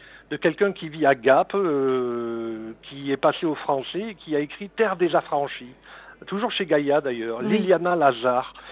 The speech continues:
Speaker 1: Et franchement, ce bouquin, il est d'une poésie,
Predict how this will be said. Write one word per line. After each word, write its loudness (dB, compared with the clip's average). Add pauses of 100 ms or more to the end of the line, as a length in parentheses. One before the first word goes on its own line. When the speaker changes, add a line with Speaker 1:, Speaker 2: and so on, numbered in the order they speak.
(160)
Speaker 1:
Et -6
franchement, 0
ce -2
bouquin, -4
il -4
est -4
d'une -6
poésie, -6